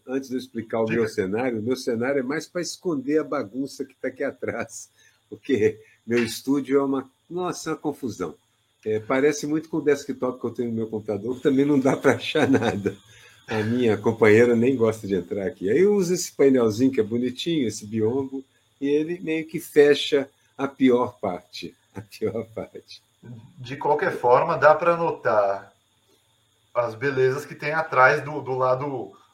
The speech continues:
Speaker 2: do lado direito aí, que eu tô vendo
Speaker 1: Ah, sim.
Speaker 2: o, dois, pelo menos dois sax, né?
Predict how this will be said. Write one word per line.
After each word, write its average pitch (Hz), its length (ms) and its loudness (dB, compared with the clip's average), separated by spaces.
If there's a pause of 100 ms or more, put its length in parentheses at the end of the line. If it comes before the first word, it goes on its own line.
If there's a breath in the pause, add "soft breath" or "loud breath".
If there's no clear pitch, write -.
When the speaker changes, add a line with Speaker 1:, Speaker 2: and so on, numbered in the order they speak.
Speaker 2:
do 120 120 -12
lado 131 280 4
direito 131 520 -2
aí, 123 200 0
que - 100 -12
eu 110 60 -6
tô 131 140 -4
vendo 123 400 -4
Speaker 1:
Ah, 92 180 -4
sim. - 320 -12 (100)
Speaker 2:
o, 131 540 -4
dois, 156 400 4
pelo 143 180 0
menos 160 220 -2
dois 175 260 2
sax, - 640 -2
né? 165 360 -4